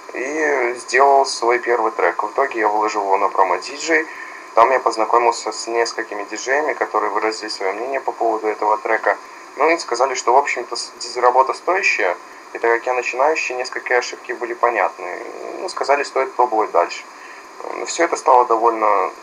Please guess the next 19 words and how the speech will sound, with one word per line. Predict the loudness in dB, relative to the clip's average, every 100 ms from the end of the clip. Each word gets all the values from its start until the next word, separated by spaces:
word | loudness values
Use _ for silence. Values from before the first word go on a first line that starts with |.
| -18 -18 -14
ну, | -8 -6 0 2 2
то | 2
есть | -4
долго | 2 2 2
развиваться, | -4 -4 4 4 4 -6
затянулось. | -10 -8 -2 -2 0
Я | -2
даже | -2 -2 -8
бывало | -2 2 2
подумал | 2 -2 -2 0 2
о |
том, | 2 -2
чтобы | -6 -8
бросить | -2 0 0 -2
это | -10
дело, | -6 -2 -2
думал, | -4 -6
не | -8
мое. | 0 0 0